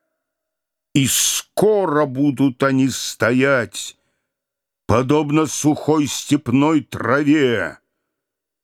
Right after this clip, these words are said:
и поистине усталые от себя самих,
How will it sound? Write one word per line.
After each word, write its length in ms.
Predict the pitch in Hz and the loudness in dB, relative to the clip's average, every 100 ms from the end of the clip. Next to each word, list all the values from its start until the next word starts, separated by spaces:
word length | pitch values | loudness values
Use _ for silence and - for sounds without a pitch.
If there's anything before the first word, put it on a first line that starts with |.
| _ _ _ | _ _ _
и 120 | 139 | 0
поистине 680 | 135 156 190 160 - 175 185 | 2 0 0 -2 -2 0 0
усталые 920 | 196 135 - - 190 202 185 175 175 | 0 -2 -4 -2 0 2 2 0 0
от 120 | 180 | -2
себя 480 | - - 170 175 180 | -6 -2 0 2 0
самих, 1300 | - - - 156 196 185 196 131 82 - - - | -4 -12 -4 -2 0 0 -2 -2 -6 -10 -10 -12